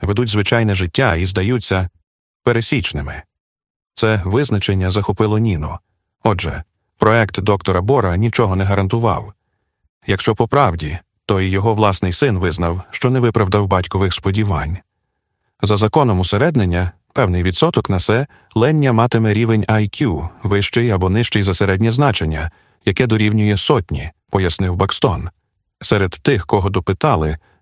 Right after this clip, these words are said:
були митець, стоматолог, кілька матусь-домогосподарок, двійко професорів, один справжній учений ракетної галузі і двірник. Ніна відкинулася на спинку крісла, обмірковуючи інформацію,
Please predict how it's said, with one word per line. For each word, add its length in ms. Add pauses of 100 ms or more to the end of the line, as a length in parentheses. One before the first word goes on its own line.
були 240
митець, 540 (140)
стоматолог, 800 (300)
кілька 340
матусь-домогосподарок, 1400
двійко 440
професорів, 760 (340)
один 260
справжній 520
учений 440
ракетної 480
галузі 580
і 100
двірник. 600 (460)
Ніна 240
відкинулася 580
на 100
спинку 340
крісла, 400
обмірковуючи 680
інформацію, 800